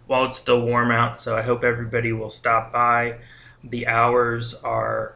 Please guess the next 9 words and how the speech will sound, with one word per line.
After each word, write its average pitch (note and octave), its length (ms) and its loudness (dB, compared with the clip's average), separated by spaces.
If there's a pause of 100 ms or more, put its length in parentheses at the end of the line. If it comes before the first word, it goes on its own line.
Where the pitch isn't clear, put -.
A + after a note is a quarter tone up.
I B2 40 -10
believe, B2+ 360 -6
five B2 720 0
till A#2 240 -6
nine A#2 720 -4 (480)
on A2 680 -4
Friday, B2 840 0 (480)
and A2+ 180 -4
then A2 520 -6